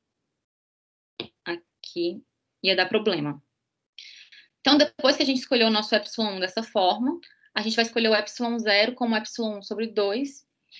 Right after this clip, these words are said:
e vai definir um operador que sai do conjunto S, que é o, o conjunto das funções regradas que chegam em R N, satisfazendo que a norma delas é menor do que epsilon um, é, é, de tal forma, né,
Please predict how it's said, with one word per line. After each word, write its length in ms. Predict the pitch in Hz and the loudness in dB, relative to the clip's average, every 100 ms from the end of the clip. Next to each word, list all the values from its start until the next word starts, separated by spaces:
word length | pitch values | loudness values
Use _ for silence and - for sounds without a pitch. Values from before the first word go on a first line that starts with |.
| - - | -6 2
e 40 | |
vai 100 | 240 | 4
definir 340 | 233 247 254 240 | 4 2 0 0
um 120 | 240 | -2
operador 680 | 240 240 254 233 185 170 - _ _ _ - | 0 2 2 2 0 0 -6 _ _ _ -10
que 80 | 226 | 0
sai 180 | 220 | 0
do 120 | 226 226 | 0 -2
conjunto 580 | 220 220 208 - 233 - | -4 -4 -8 -10 -12 -6
S, 440 | 196 175 180 - 392 - _ _ _ _ - | -4 -4 -6 -14 -14 -14 _ _ _ _ -2
que 80 | |
é 40 | 208 | 0
o, 180 | 208 - _ _ - | 0 -6 _ _ -16
o 80 | |
conjunto 360 | - 220 233 240 | -6 -4 -4 0
das 180 | 233 226 | 0 0
funções 580 | 240 - 190 170 165 - _ | -6 -6 -6 -6 -8 -16 _
regradas 680 | - 220 202 180 190 214 220 | -2 0 2 4 2 0 -8
que 100 | - | -8
chegam 240 | - 180 | -6 -6
em 140 | 180 175 | -6 -6
R 440 | 175 180 170 170 | -4 -4 -4 -4
N, 260 | 208 277 _ _ _ _ _ _ | -6 -8 _ _ _ _ _ _
satisfazendo 580 | 208 202 214 196 185 180 | -4 0 0 0 -2 -4
que 80 | 196 | -4
a 40 | |
norma 260 | 185 208 190 | -4 -6 0
delas 300 | 185 175 175 | 2 2 -2
é 40 | |
menor 360 | 180 180 185 233 | -6 -4 -2 -2
do 100 | 247 | -2
que 100 | 202 | -4
epsilon 440 | 180 - 214 226 | -4 -4 0 0
um, 320 | 190 226 349 _ _ - _ _ _ _ - | 0 -6 -10 _ _ -20 _ _ _ _ -4
é, 100 | 202 - - 202 | -4 -4 -10 -2
é, 440 | 196 196 190 - _ _ _ - | 2 4 2 -2 _ _ _ -16
de 220 | 202 - | -14 0
tal 180 | 240 277 | 2 2
forma, 380 | - 165 165 | 0 -2 -2
né, 180 | 175 202 | -4 -4